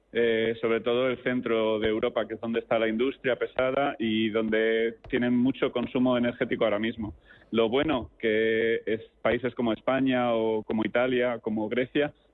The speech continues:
donde tienes un recurso reno-, renovable bastante alto, pueden empezar a impo-, a exportar ese hidrógeno. Ya no tendrías que hacer importación como España. Ahora mismo España es un importador neto de energía. Podrías empezar a producir energías renovables a un precio adecuado como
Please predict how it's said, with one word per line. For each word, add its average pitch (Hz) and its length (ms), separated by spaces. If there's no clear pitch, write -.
donde 117 140
tienes 120 300
un 123 80
recurso 120 320
reno-, 113 320
renovable 120 480
bastante 113 420
alto, 127 320
pueden 139 400
empezar 123 440
a 139 80
impo-, 127 340
a 123 140
exportar 123 520
ese 120 220
hidrógeno. 113 380
Ya 117 180
no 131 220
tendrías 131 380
que - 80
hacer 123 180
importación 120 520
como 117 200
España. 139 400
Ahora 113 160
mismo 113 240
España 113 300
es 110 100
un 113 80
importador 110 460
neto 113 180
de - 80
energía. 120 320
Podrías 120 280
empezar 123 440
a 120 120
producir 117 440
energías 123 440
renovables 123 600
a 110 200
un 120 120
precio 120 320
adecuado 117 460
como 113 400